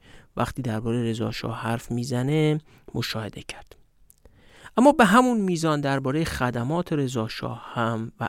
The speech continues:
عصر رضا شاه هم شفاف و صریحه. نوشته او یک ناسیونالیست افراطی بود.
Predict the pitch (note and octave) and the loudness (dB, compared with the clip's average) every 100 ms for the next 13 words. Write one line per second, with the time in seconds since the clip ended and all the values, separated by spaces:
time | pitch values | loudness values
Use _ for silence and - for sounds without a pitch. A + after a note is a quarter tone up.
0 | - D3+ - C3 B2 B2 A2+ A#2+ A2+ B2 | -4 -2 -2 -4 -6 -6 -10 -8 -8 -8
1 | B2 B2 - - - A2+ A#2 - - G#2+ | -8 -6 -8 -10 -6 -6 -6 -8 -8 -8
2 | - - - - _ - - - - - | -8 -12 -16 -20 _ -20 -20 -20 -20 -20
3 | - - - D#3 D3 E3+ D3+ - - - | -20 -4 4 4 6 6 4 2 -20 -2
4 | F#3 F#3 E3+ - E3 D#3+ D3+ - F3 F3+ | 2 6 6 4 -2 0 0 2 2 4
5 | A3 - C#3 A#2+ - A2 G#2+ A#2 A2+ A#2+ | 2 0 0 -2 -2 -6 -4 -6 -6 -12